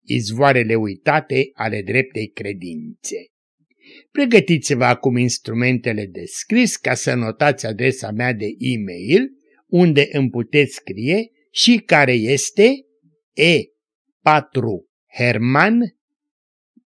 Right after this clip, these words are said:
coada de maimuță, yahoo punct com. Adică litera E de la N, cifra patru, H de la Haralambie, E de la N, R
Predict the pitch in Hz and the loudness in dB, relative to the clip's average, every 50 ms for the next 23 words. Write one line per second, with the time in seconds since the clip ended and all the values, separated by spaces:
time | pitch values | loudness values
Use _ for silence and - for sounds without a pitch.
0 | _ _ _ _ _ - 156 160 160 120 127 127 117 123 127 120 120 113 113 113 | _ _ _ _ _ 2 4 4 4 4 2 0 0 0 0 2 0 0 0 2
1 | 143 180 208 - - - 185 175 170 180 - 110 113 123 143 156 151 - 147 135 | 4 4 2 2 2 2 4 4 4 2 -2 -4 -2 0 2 0 0 0 0 -2
2 | 117 - - 117 117 113 110 107 - - - _ - 98 90 82 - - _ _ | -2 -2 -4 -4 -4 -4 -4 -6 -8 -14 -18 _ -12 -12 -12 -12 -14 -18 _ _
3 | _ _ _ _ _ _ _ _ _ 151 147 147 185 202 - - - 95 85 - | _ _ _ _ _ _ _ _ _ -2 0 4 4 2 2 2 -4 -10 -12 -14
4 | _ _ _ _ _ _ _ - 123 160 165 160 156 143 139 131 127 131 - - | _ _ _ _ _ _ _ -2 0 0 0 2 2 2 4 4 2 2 0 0
5 | - - 135 120 - - _ 110 104 123 127 123 120 117 120 - - - 123 113 | 2 2 2 2 2 -4 _ -8 -4 -2 0 0 0 0 -2 -2 -4 -4 -4 -4
6 | 104 113 147 196 226 233 _ _ _ _ _ _ _ _ - - 175 180 156 - | -2 -2 -4 -4 -4 -8 _ _ _ _ _ _ _ _ -6 -2 0 0 -2 -2
7 | 127 117 110 107 - _ - 113 107 104 - - 135 170 220 247 - - _ _ | -4 -6 -6 -6 -6 _ -4 -2 -2 -4 -4 -2 2 2 2 2 0 -6 _ _
8 | _ _ _ _ _ - - 190 180 131 127 127 120 117 107 - - 143 139 131 | _ _ _ _ _ 2 4 6 6 6 4 0 0 -2 -2 -2 0 2 2 2
9 | 120 113 101 104 113 139 151 156 147 160 175 190 220 240 226 233 - _ _ _ | 2 0 0 0 0 0 0 0 -2 0 2 2 4 2 0 -4 -12 _ _ _
10 | _ _ _ _ - 160 160 117 - _ _ 113 110 123 120 117 117 113 - - | _ _ _ _ 0 2 2 0 -2 _ _ -8 -4 -4 -2 0 -2 -2 -2 0
11 | 147 165 180 180 196 214 233 240 233 - _ _ _ _ _ _ 143 147 | 2 2 2 2 0 0 -2 -2 -6 -10 _ _ _ _ _ _ 0 4